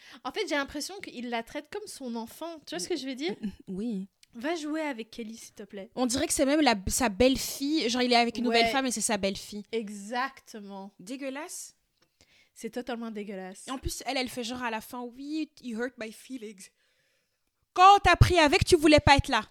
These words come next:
Speaker 1: Exactement.
Speaker 2: Donc pourquoi maintenant tu fais genre ? Parce que c'est ton, ah, brrr, dégueulasse.
Speaker 1: Non, mais en plus, allez, on va dire, sup-, supposons le dîner.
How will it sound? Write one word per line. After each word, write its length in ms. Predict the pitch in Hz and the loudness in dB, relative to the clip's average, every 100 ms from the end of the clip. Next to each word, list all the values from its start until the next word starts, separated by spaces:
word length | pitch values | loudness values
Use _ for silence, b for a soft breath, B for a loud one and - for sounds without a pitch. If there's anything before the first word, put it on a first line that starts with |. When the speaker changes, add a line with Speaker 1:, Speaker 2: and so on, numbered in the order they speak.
| _ | _
Speaker 1:
Exactement. 480 | 220 196 202 - 214 | -16 -14 -16 -14 -10
Speaker 2:
Donc 160 | 285 | -8
pourquoi 200 | 285 339 339 | -4 0 0
maintenant 160 | 302 | 0
tu 140 | 294 - | -2 -2
fais 160 | 262 | -2
genre ? 200 | 233 254 | 0 -2
Parce 140 | - 240 | -6 -8
que 80 | 254 | -8
c'est 180 | 277 247 | -6 -6
ton, 220 | 254 214 - | -8 -12 -14
ah, 300 | - 254 247 | -14 -10 -10
brrr, 500 | 220 170 185 180 - _ _ | -12 -14 -16 -16 -20 _ _
dégueulasse. 720 | 180 180 175 147 143 156 - | -18 -14 -12 -14 -14 -12 -10
Speaker 1:
Non, 80 | 240 | -10
mais 120 | 254 - | -12 -12
en 140 | 233 | -14
plus, 460 | - 285 339 - - - | -10 -6 -6 -6 -12 -10
allez, 240 | 220 190 | -8 -6
on 60 | - | -6
va 120 | 240 | -6
dire, 180 | 233 320 | -8 -10
sup-, 220 | - 392 392 - b b | -8 -8 -8 -16 b b
supposons 640 | - - 427 381 262 330 | -6 -2 0 0 -2 -2
le 120 | 339 | -2
dîner. 500 | 220 220 214 208 226 | -2 -2 -2 -2 -2